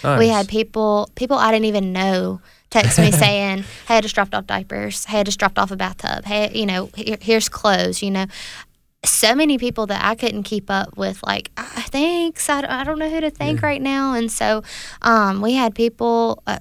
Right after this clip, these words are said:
Speaker 1: friends from high school that I hadn't talked to in such a long time send us
Speaker 2: Yeah.
Speaker 1: gifts too, you know,
Speaker 2: That's
Speaker 1: just through
Speaker 2: awesome.
Speaker 1: Amazon. And so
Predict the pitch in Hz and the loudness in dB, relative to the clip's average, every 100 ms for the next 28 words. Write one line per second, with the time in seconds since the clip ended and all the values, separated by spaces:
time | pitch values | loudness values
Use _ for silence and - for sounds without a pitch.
0 | - - 226 233 - 208 202 196 - 214 | -6 -2 0 0 -2 -2 -2 -4 -2 -2
1 | 214 - 220 220 202 208 208 208 196 202 | 0 -2 0 -2 0 -2 -4 -6 -4 -6
2 | - 226 220 220 208 - 208 220 208 220 | -4 0 2 2 -2 -4 -2 -2 0 -2
3 | 214 233 233 220 - 202 214 233 240 - | -2 -2 -4 -4 -6 -6 -2 -2 -2 -6
4 | - - 127 120 113 107 240 247 - - | -8 -4 0 0 0 2 2 4 0 2
5 | 262 285 269 220 214 233 226 254 262 277 | 2 4 4 4 4 2 4 4 4 4
6 | 302 277 220 208 202 202 - 208 | 2 2 2 0 0 -2 0 0